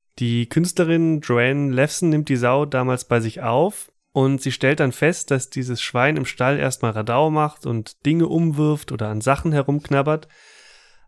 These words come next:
Aber eine Sache, die im Stall herumliegt, lässt das Schwein in Ruhe.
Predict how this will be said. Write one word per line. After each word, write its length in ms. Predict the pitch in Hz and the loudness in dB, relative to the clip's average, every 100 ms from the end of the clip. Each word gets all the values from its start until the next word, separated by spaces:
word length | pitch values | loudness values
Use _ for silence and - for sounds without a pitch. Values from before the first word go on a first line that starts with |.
| _ - | _ -8
Aber 640 | - 123 156 180 202 226 208 - - - - - - - | -2 2 2 2 0 -2 -8 -18 -18 -16 -14 -16 -8 0
eine 320 | 147 190 175 | 2 2 0
Sache, 560 | 151 156 131 127 147 151 - - | 0 0 2 2 0 -4 -12 -4
die 80 | |
im 100 | 135 | -2
Stall 240 | 127 139 135 | 0 0 2
herumliegt, 560 | 113 113 123 143 - | 2 2 0 -2 -2
lässt 220 | 131 131 139 | -2 0 -2
das 100 | - | -2
Schwein 240 | 131 127 | 0 0
in 100 | 131 | 0
Ruhe. 520 | 123 139 131 131 156 | 0 0 2 2 -2